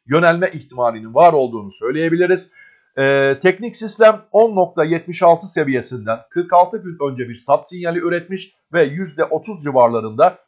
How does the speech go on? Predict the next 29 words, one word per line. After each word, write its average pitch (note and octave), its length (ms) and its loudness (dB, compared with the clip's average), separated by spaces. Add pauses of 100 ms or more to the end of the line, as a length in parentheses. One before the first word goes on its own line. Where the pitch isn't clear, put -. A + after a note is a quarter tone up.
bu G#3+ 120 -6
sinyalin C#3+ 480 -6
ardından D3 540 2
bir D3+ 140 -8
değer C3 260 4
kaybı F#2+ 260 -8
yaşanmış. - 580 -14 (260)
Arkadaşlar G3 640 4
Ereğli'nin F#3+ 420 0
takas A3+ 340 -2
durumuna D3+ 360 -4
bakacak A#2 400 -8
olursak A2 380 -2 (240)
City A#3+ 280 -8
Yabancı'nın, D#3 640 2 (360)
e, B2 40 -4
Aralık C#3+ 540 2
ayı F#3+ 160 4
başında D3+ 360 -2
yüzde D#3 340 -6
yirmi E3 340 -6
yedi F3+ 300 -4
nokta D#3+ 300 -4
doksan D#3 280 -2
altılık D#3+ 420 0
bir D#3+ 140 -6
pozisyonu B2 440 -12
olduğunu C#3+ 400 -4
görmekteyiz. E3+ 640 -2